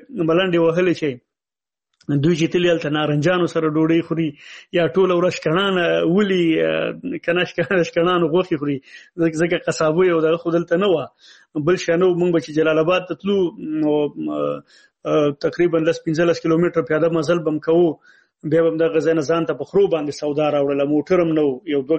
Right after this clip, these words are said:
یو، یو، یو دوه کاله خو د موټر، آه، اسانتیا نه و. د کلي موټر یې نه ویلی نی. نو دا ډېرې سختۍ موږ وزغملې. حتی، م، زه تر، آه، دوه درې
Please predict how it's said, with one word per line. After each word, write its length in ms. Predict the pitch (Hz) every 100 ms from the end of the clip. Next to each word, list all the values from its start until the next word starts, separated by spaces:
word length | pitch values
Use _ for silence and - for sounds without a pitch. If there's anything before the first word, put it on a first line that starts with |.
| 165
یو، 300 | 165 151 143
یو، 220 | 151 147
یو 120 | 147
دوه 160 | 139 170
کاله 240 | 170 156
خو 100 | 147
د 60 | 147
موټر، 300 | 143 139 170
آه، 540 | 151 143 151 147 143
اسانتیا 420 | 143 - 139 160 160
نه 140 | 151
و. 100 | 139
د 80 | 127
کلي 240 | - 160
موټر 280 | 151 147 165
یې 80 | 147
نه 100 | 139
ویلی 260 | 131 131
نی. 180 | 143 151 - _ - - - - _ 165
نو 260 | 151 147
دا 320 | 151 190 202 208
ډېرې 220 | 220 226
سختۍ 360 | 220 208 226
موږ 200 | 220 214
وزغملې. 440 | 202 180 175 170 165
حتی، 260 | 190 185 180 175 -
م، 640 | 233 190 180 175 175 170 196
زه 460 | 143 202 214 208 202 _ 214 208 -
تر، 120 | 185
آه، 540 | 175 - 180 170 160 160 113 110 107 - - 240 127 107
دوه 380 | 220 190 160 165
درې 220 | 156 208